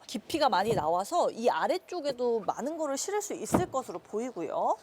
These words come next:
위에 이렇게 좀 올라왔을 때 다리를 뻗어도 앞쪽에 이렇게 보시면 이렇게 길이가,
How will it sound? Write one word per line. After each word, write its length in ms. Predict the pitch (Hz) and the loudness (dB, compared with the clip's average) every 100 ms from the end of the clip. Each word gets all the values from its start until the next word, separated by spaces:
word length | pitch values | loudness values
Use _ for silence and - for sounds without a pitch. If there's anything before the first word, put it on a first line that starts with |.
| - 208 | -10 -8
위에 340 | 262 359 392 | 0 2 4
이렇게 340 | 262 262 - 277 | 2 -2 -8 -6
좀 240 | 247 220 - | -6 -8 -4
올라왔을 880 | 254 285 349 339 175 175 - 226 196 - | 2 4 4 2 0 -4 -6 -6 -6 0
때 260 | 330 170 - - - | 0 0 -8 -16 2
다리를 400 | 302 359 427 440 | 6 8 8 6
뻗어도 720 | - 480 466 415 466 349 175 - | 10 10 10 6 6 4 4 2
앞쪽에 720 | 311 - - 392 277 254 269 208 | 0 0 -2 -2 0 0 0 0
이렇게 300 | 240 277 285 | -4 -8 -10
보시면 640 | 220 185 233 330 247 123 - | -10 -10 -2 0 0 -4 -4
이렇게 640 | 247 330 381 403 - 208 | 2 6 4 2 -2 -4
길이가, 760 | 214 - 269 339 - 175 180 | -4 -4 0 0 2 2 2